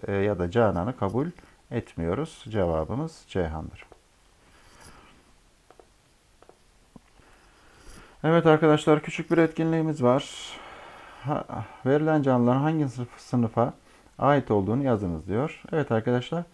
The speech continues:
yarasa nedir? Memeli, kanguru, memeli, yunus, memeli, kaplumbağa, sürüngen, balık zaten adı üstünde, yılan, sürüngen, fok balığı, memeli,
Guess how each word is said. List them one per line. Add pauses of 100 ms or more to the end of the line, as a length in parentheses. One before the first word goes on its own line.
(340)
yarasa (260)
nedir?
Memeli,
kanguru, (160)
memeli, (960)
yunus, (180)
memeli, (280)
kaplumbağa,
sürüngen, (760)
balık
zaten
adı
üstünde, (100)
yılan, (180)
sürüngen, (520)
fok
balığı,
memeli,